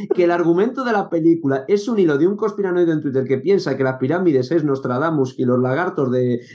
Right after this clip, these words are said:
de los Illuminati, sabes que hay problemas. Es que sí. Pero tenía cosas interesantes de que al menos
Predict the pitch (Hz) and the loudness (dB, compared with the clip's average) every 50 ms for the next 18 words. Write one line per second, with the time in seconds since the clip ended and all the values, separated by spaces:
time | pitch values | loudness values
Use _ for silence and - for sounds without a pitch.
0 | - - 131 135 135 135 131 - 127 127 127 131 156 196 - 196 - - 143 156 | -4 0 2 2 2 2 0 0 0 0 0 0 0 0 -2 -4 -4 -4 -6 -4
1 | - - 123 - - 104 101 98 104 101 85 - - - _ - - 120 123 120 | -2 -2 -2 -2 -2 -4 -2 -2 -4 -4 -6 -10 -14 -16 _ -6 -2 -2 0 0
2 | 120 120 120 - - 113 107 110 - - - _ _ _ _ - 285 311 294 254 | 0 -2 -2 0 -2 -2 0 -2 -4 -4 -6 _ _ _ _ -8 -4 -2 0 0
3 | - - - _ - - 135 127 131 135 139 135 - - - _ _ _ _ _ | 0 -2 -6 _ 0 2 4 6 6 4 4 2 -2 -8 -16 _ _ _ _ _
4 | _ _ _ - 143 139 170 202 220 220 214 196 208 208 214 196 208 196 185 - | _ _ _ 0 2 4 4 4 2 2 0 0 0 0 0 0 0 0 2 2
5 | 139 127 127 123 - 175 185 165 120 113 110 110 104 117 117 110 123 120 117 123 | 2 2 2 0 0 0 -2 -2 -2 -2 -2 -2 0 0 0 0 0 0 0 0
6 | 160 175 196 190 - | 0 0 -2 -4 -6